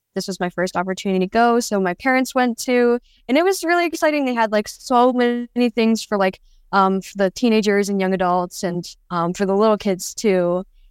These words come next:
And attending the panels was, like, really cool too, even though I didn't really <laughs> understand that much of it. Yeah, really great experience.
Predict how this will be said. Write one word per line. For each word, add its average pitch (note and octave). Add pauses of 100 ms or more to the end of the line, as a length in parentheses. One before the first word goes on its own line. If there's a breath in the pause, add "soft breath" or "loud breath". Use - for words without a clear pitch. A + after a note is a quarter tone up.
(180)
And F#3 (380)
attending C4
the C#4
panels G#3+
was, F3+
like, E3+
really E3+
cool D#3+
too, F#3+
even G#3+
though G#3
I F#3+ (160)
didn't F#3+
really A#3
<laughs> -
understand D#4+
that D4
much D4+
of D#4+
it. D#4+ (840 soft breath)
Yeah, - (360)
really G#3+
great F3+
experience. -